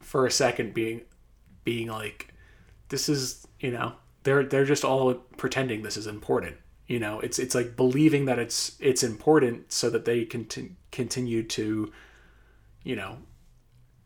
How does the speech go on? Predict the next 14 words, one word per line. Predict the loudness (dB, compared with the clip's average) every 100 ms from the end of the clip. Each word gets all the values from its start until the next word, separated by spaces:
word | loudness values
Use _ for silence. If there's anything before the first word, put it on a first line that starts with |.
| -8
keep | -4 4
it | 4 4
as | -2 -2 -4
their | -4
job. | -4 -6 -6 -8 -12 -16 -20 -8
Like, | -4 -4 -6 -12 -20 -20 -16 0
it's, | 2 2 -4 -6 -10 _
I | 0
think | 4 4
it's | 2
just | -2
a, | -2 0
a, | -2 -4 -8
a, | -8 -8 -10